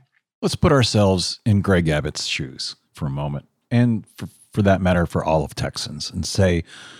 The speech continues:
"The border's being overrun. We're not getting help from the federal government. We're taking these people and shipping them off in buses to different parts of the country to make them feel the pain that we're feeling because we can't, as a state,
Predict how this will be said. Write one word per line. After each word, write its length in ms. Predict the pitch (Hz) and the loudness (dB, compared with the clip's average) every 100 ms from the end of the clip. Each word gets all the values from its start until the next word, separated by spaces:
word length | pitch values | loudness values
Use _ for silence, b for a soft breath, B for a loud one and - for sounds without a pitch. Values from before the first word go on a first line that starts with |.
| B B B | B B B
"The 80 | 170 | -4
border's 420 | 113 269 240 135 | 0 2 4 4
being 300 | 87 98 85 | 4 4 4
overrun. 540 | 80 76 62 64 64 - _ _ _ | 0 -4 -6 -8 -12 -14 _ _ _
We're 260 | - 139 196 | 0 4 4
not 260 | 151 101 - | 4 4 4
getting 260 | 92 82 | 2 2
help 260 | 80 80 - | 0 0 0
from 180 | 82 71 | -2 -2
the 80 | 69 | -2
federal 340 | - 76 71 | -2 -2 -4
government. 540 | 67 69 - 127 69 B B B 113 | -4 -6 -6 -10 -12 B B B -2
We're 160 | 139 | -2
taking 500 | 170 120 110 98 95 | 2 2 2 4 4
these 220 | 95 90 | 4 2
people 400 | - - - 85 | 2 0 2 0
and 120 | 82 76 | 0 -2
shipping 380 | - - 156 | -4 -2 0
them 160 | 117 104 | 0 2
off 220 | 98 98 | 0 0
in 100 | 90 | -2
buses 460 | 73 92 87 95 80 | -2 0 0 -2 -4
to 100 | 71 | -6
different 360 | - 113 101 | 0 2 2
parts 260 | - 95 - | 2 0 0
of 80 | 156 | -4
the 80 | 85 | -2
country 340 | - 87 101 | -2 0 2
to 80 | 104 | 4
make 240 | 120 123 | 4 4
them 220 | 151 151 | 4 4
feel 240 | 143 104 98 | 4 4 4
the 80 | 104 | 2
pain 320 | 117 113 101 | 2 4 2
that 80 | 87 | 2
we're 240 | 107 131 | 2 2
feeling 460 | - 73 73 73 - B B | 0 -6 -6 -6 -8 B B
because 400 | 110 147 113 110 | -2 0 0 2
we 240 | 120 196 | 2 2
can't, 260 | - 127 113 | 4 2 4
as 120 | 98 | 0
a 80 | 90 | -2
state, 500 | - - 160 110 | -4 0 2 2